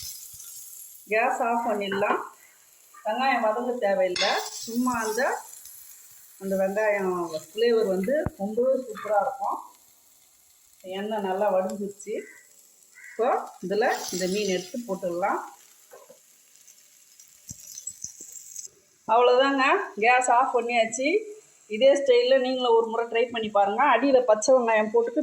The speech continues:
மேல இப்படி வச்சிருங்க. அந்த ஹீட்டான தவால அந்த வெ-, வெங்காயம் ஃப்ளேவரும் இந்த மீன்ல கலந்து அந்த கருவேப்பிலை, கொத்தமல்லி, தனியா, மசாலா அதெல்லாம் சேர்த்து ஒரு டிஃப்ரெண்ட்டான டேஸ்ட்ல ரொம்ப வந்து சூப்பரா இருக்கும். இதுவரையிலும் நீங்க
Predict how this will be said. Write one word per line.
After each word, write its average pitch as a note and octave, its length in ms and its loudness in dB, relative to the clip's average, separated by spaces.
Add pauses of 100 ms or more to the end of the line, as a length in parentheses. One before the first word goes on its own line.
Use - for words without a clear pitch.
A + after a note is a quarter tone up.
மேல A#3 220 2
இப்படி G#3 220 -2
வச்சிருங்க. G#3+ 420 -2 (640)
அந்த A3+ 120 4 (120)
ஹீட்டான C4+ 520 4
தவால A#3 380 6 (460)
அந்த A3 120 2 (120)
வெ-, A3 240 6
வெங்காயம் C#4+ 460 4
ஃப்ளேவரும் B3+ 520 6
இந்த A#3+ 200 4
மீன்ல B3 280 2 (100)
கலந்து B3 380 4 (720)
அந்த G#3+ 120 4 (100)
கருவேப்பிலை, A#3+ 520 6 (140)
கொத்தமல்லி, A3+ 480 2 (880)
தனியா, A#3 320 4 (220)
மசாலா A3 400 4 (180)
அதெல்லாம் G#3 340 4
சேர்த்து A#3 280 2 (100)
ஒரு G#3 160 4
டிஃப்ரெண்ட்டான A3+ 600 -2
டேஸ்ட்ல G#3+ 340 0 (120)
ரொம்ப G#3 200 0 (160)
வந்து G#3 180 -2 (100)
சூப்பரா A#3 440 0
இருக்கும். A3+ 320 -2
இதுவரையிலும் A#3+ 420 4
நீங்க G#3+ 140 -2